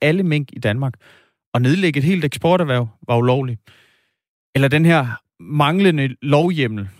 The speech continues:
som det hedder på, på regeringssprog. Altså, jeg tror egentlig bare, det er et andet ord for ulovlig. Øhm,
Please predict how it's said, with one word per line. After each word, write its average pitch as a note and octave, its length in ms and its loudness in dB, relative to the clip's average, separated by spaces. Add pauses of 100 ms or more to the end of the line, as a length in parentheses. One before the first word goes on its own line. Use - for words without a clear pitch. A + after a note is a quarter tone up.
(100)
som A#2+ 220 -2
det A#2+ 100 -2
hedder C#3 180 2
på, A2 420 -4
på A#2+ 80 0
regeringssprog. A2 760 -4 (280)
Altså, B2 160 0
jeg B2 120 2
tror D3 180 0
egentlig B2+ 200 0
bare, A#2+ 160 2
det B2 80 -2
er G#2+ 160 0
et A2 40 0
andet A#2+ 240 -2
ord G#2+ 220 -2
for F#2 560 -6
ulovlig. F#2+ 480 -2 (720)
Øhm, A2 540 2